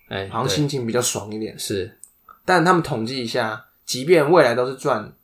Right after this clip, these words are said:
Speaker 2: 五十趴的情况之下，
Speaker 1: 对。
Speaker 2: 价值股的承受可能是一好了，
Speaker 1: 嘿。
Speaker 2: 但热门股可能就要承受到三到四的比例。
Speaker 1: 是。
Speaker 2: 那我就想咯，明明未来都是赚一样的钱，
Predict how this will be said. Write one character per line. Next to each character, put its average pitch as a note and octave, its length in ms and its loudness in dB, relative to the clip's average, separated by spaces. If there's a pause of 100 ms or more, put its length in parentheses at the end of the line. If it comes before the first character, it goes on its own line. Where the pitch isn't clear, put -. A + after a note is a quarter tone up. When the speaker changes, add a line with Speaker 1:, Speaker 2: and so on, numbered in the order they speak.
(120)
Speaker 2:
五 A2 140 -10
十 B2 140 -2
趴 B2+ 160 -2
的 A#2+ 80 2
情 G#2+ 140 -8
况 A2 180 -8
之 A2 80 -16
下， - 380 -12
Speaker 1:
对。 G2+ 220 -4 (280)
Speaker 2:
价 E3 240 2
值 A2+ 220 -6
股 A2 200 -10
的 F2 140 -12
承 A2+ 240 -8
受 B2+ 160 0
可 A#2 120 -12
能 G#2 120 -6
是 A2 100 -10
一 C3+ 260 -10
好 A2+ 160 -8
了， - 220 -16
Speaker 1:
嘿。 A2 380 -8 (160)
Speaker 2:
但 C3 120 -4
热 D#3+ 160 8
门 A#2 160 -2
股 G#2+ 140 -6
可 A2 120 -10
能 G#2 100 -8
就 A#2+ 80 -2
要 B2 40 0
承 A2 220 -8
受 A2+ 160 -6
到 A2 260 -6
三 B2 320 -2
到 B2+ 160 2
四 A2+ 220 -6
的 G#2 80 -4
比 G2+ 240 -12
例。 A2 320 -8
Speaker 1:
是。 G#2+ 400 -6 (460)
Speaker 2:
那 D#3 640 0
我 C3+ 100 -2
就 F3 60 6
想 A2+ 280 -4
咯， G#2+ 300 -10
明 C#3+ 180 4
明 F3+ 320 4 (360)
未 F#3 140 8
来 C3 80 4
都 C3 80 0
是 C#3+ 120 -8
赚 C3+ 280 2
一 A#2+ 100 -12
样 D3 200 2
的 A2 80 -6
钱， - 260 -10